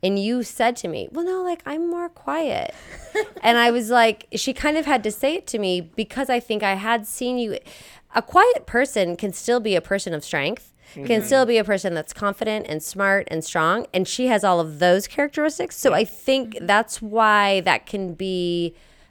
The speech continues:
Speaker 1: misleading for you about Kaylee. But I would say that I agree with you, that I do think that you are a quieter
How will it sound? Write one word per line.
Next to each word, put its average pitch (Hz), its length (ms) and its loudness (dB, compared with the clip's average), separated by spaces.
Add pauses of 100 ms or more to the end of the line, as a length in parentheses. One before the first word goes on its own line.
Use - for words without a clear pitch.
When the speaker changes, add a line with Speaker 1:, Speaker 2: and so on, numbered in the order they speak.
(120)
Speaker 1:
misleading 202 920 0
for - 140 -6
you 320 180 0
about 330 220 -2
Kaylee. 339 420 0
But 277 120 2
I 294 120 4
would 320 380 0
say 123 440 0
that 160 120 2
I 160 80 4
agree 156 260 -2
with 147 180 -6
you, - 120 -8 (200)
that 185 140 0
I 185 100 4
do 180 220 -6
think 170 280 -8
that - 160 -6
you 151 520 -4 (300)
are 160 160 0
a 147 40 -6
quieter 135 760 -4